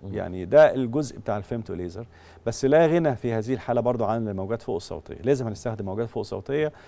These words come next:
Speaker 2: بس بصورة أقل بكتير من الطريقة التقليدية العادية اللي هي حتى هذه اللحظة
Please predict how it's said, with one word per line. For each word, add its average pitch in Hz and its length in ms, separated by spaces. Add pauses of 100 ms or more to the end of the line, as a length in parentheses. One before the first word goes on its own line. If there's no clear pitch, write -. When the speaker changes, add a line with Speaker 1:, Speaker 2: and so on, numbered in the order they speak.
(200)
Speaker 2:
بس 139 180
بصورة 170 260
أقل 180 520
بكتير 135 800 (240)
من 147 300 (340)
الطريقة 107 460
التقليدية 107 880 (140)
العادية 104 500
اللي 104 280
هي 104 100 (500)
حتى - 380
هذه 98 160
اللحظة 92 380